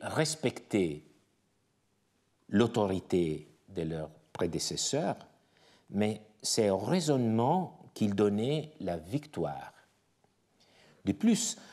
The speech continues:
leur place dans le système politique, celle d'aristocrates qui répondaient au nom du droit et non en fonction du client, implique que leurs opinions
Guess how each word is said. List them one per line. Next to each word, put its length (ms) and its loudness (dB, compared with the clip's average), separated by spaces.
leur 280 2
place 440 2
dans 140 4
le 80 4
système 420 0
politique, 520 2
celle 340 2
d'aristocrates 1000 0
qui 240 -2
répondaient 640 2
au 140 2
nom 220 2
du 180 -2
droit 460 -2
et 120 2
non 340 0
en 140 -6
fonction 540 -4
du 140 -6
client, 520 -4
implique 880 0
que 100 2
leurs 560 0
opinions 720 2